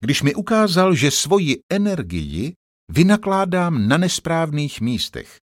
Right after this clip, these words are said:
Stuart, kromě toho, že je profesorem zabývajícím se problematikou vedení lidí,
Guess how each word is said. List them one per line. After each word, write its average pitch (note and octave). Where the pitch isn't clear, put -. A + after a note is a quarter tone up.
Stuart, D#3
kromě B2
toho, B2+
že A2
je F#2+
profesorem C3
zabývajícím A2
se -
problematikou B2
vedení A2
lidí, E2+